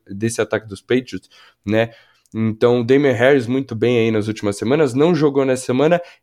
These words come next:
entra o Ramondre Stevenson, substitui ele,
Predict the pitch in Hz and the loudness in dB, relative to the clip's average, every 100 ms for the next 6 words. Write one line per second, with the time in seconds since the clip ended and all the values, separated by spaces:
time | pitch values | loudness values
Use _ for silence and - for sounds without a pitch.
0 | _ - 180 202 185 156 151 147 139 127 | _ 2 2 2 2 4 4 4 2 -2
1 | 120 143 151 151 147 147 143 143 131 - | -2 -2 0 0 -2 -4 -4 -4 -6 -4
2 | - 151 120 127 131 135 | 0 2 4 4 4 0